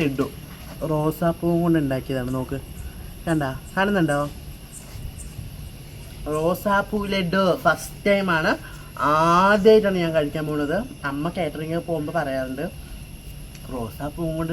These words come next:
ലഡു ഉണ്ടാക്കാറുണ്ട് വാവേ, നീ കഴിച്ചിട്ടുണ്ടോ?" എന്നൊക്കെ അമ്മ ഇങ്ങനെ ചോദിക്കുന്നത്. അപ്പൊ നമുക്ക് അതൊക്കെ കേൾക്കുമ്പോ അത്ഭുതമല്ലേ? അപ്പൊ ആദ്യമായിട്ടാണ് അമ്മ കൊണ്ട്, ഞങ്ങൾ ആ, അന്ന് കൊണ്ടുവന്നിട്ടില്ല, ഇത് ഫസ്റ്റ് ടൈമാണ്. അപ്പൊ, ഉം, ഏട്ടൻ കൊണ്ടുവരാൻ പറഞ്ഞിട്ട് കൊണ്ടുവന്നതാണ്.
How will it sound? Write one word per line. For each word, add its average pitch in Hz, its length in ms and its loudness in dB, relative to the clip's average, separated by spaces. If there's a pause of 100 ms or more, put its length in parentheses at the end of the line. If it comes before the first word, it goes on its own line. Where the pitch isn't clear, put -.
(120)
ലഡു 120 320 -2
ഉണ്ടാക്കാറുണ്ട് 147 600 -2
വാവേ, 131 320 -2 (440)
നീ 156 60 -4 (100)
കഴിച്ചിട്ടുണ്ടോ?" 143 600 -2
എന്നൊക്കെ 143 280 -2
അമ്മ 143 160 -2
ഇങ്ങനെ 156 200 -4 (440)
ചോദിക്കുന്നത്. 151 320 0
അപ്പൊ 196 140 -6
നമുക്ക് 190 220 -2
അതൊക്കെ 214 260 0
കേൾക്കുമ്പോ 214 340 2
അത്ഭുതമല്ലേ? 147 520 0 (460)
അപ്പൊ 139 140 0 (180)
ആദ്യമായിട്ടാണ് 160 520 2 (880)
അമ്മ 156 140 0 (720)
കൊണ്ട്, 151 280 0
ഞങ്ങൾ 165 160 0 (240)
ആ, - 20 4 (420)
അന്ന് 214 340 2 (160)
കൊണ്ടുവന്നിട്ടില്ല, 190 540 0
ഇത് 190 120 -8
ഫസ്റ്റ് - 280 -6
ടൈമാണ്. 175 360 0 (680)
അപ്പൊ, 147 180 -2 (360)
ഉം, 147 160 0 (180)
ഏട്ടൻ 151 260 0
കൊണ്ടുവരാൻ 175 320 4
പറഞ്ഞിട്ട് 165 240 0
കൊണ്ടുവന്നതാണ്. 147 460 0